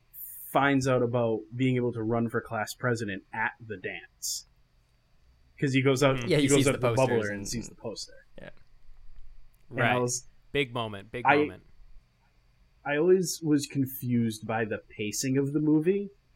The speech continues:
Speaker 1: but it always made up for it in how hilarious it was.
Speaker 3: Yeah,
Speaker 2: I
Speaker 3: that's
Speaker 2: agree.
Speaker 3: a, that's
Speaker 2: I
Speaker 3: a,
Speaker 2: feel
Speaker 3: that's
Speaker 2: like
Speaker 3: a cool point.
Speaker 2: I was gonna kinda say that too about the pacing, where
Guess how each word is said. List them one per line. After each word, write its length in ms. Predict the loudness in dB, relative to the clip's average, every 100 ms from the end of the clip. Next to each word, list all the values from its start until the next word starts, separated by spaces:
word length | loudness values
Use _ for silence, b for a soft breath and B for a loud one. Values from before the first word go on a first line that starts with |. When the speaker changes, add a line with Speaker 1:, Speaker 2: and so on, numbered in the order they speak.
| _ -4
Speaker 1:
but 200 | 0 2
it 200 | 0 -2
always 400 | 0 2 0 0
made 220 | 0 0
up 180 | -2 -6
for 320 | -6 -2 -2
it 180 | -4 -8 _ _ -20 _ _ _ _
in 560 | -8 -6 -6 -8 -12 -16 _ _ _ _ _ _
how 420 | -8 -6 -4 -8 -10 -8
hilarious 580 | -6 -4 -6 -10 -12 -14
it 80 | -14
was. 320 | -16 -20 _ _ _ _ _
Speaker 3:
Yeah, 180 | -2 0
Speaker 2:
I 40 | 2
Speaker 3:
that's 160 | 0 0
Speaker 2:
agree. 80 |
Speaker 3:
a, 140 | 0 -2
that's 40 | -8
Speaker 2:
I 60 |
Speaker 3:
a, 40 | -6
Speaker 2:
feel 160 | -4 -2
Speaker 3:
that's 160 | -2 -4
Speaker 2:
like 60 |
Speaker 3:
a 20 |
cool 140 | -8 -6
point. 300 | -6 -8 -10 _ _ _ _ _ _ _ _ _
Speaker 2:
I 140 | -4
was 120 | -2 -2
gonna 220 | -4 -4
kinda 260 | -2 -2 -2
say 220 | -2 0
that 200 | 0 -4
too 140 | -4
about 260 | -2 -2 -4
the 80 | -8
pacing, 520 | -8 -6 -6 -8 -6
where 340 | -6 -6 -8